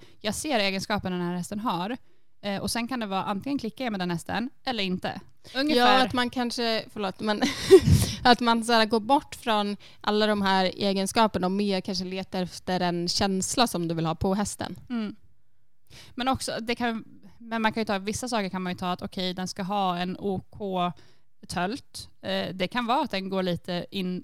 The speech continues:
Speaker 1: i och ur att vara bunden eller passtaktig. Det är okej, för det är saker som går att jobba med, men om takten i grunden är helt,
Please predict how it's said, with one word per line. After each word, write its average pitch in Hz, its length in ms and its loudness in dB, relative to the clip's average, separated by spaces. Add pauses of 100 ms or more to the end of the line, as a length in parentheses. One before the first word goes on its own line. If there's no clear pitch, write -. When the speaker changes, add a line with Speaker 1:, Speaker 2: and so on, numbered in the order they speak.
Speaker 1:
i 190 280 -2
och - 60 -4
ur 180 200 0
att 170 120 -4
vara 175 180 -2
bunden 170 600 -4
eller 175 500 -4 (160)
passtaktig. 208 640 -6 (260)
Det 254 80 -6
är 302 100 0
okej, - 420 0
för - 100 -12
det 208 140 0
är 202 60 0
saker 185 240 -4
som 185 100 -6
går 185 120 -4
att 185 60 -2
jobba 190 200 0
med, 180 180 -2
men 180 140 0
om 175 180 0 (260)
takten 185 840 -4 (440)
i 185 80 -8
grunden 202 600 0
är 170 380 -2 (160)
helt, 165 340 -10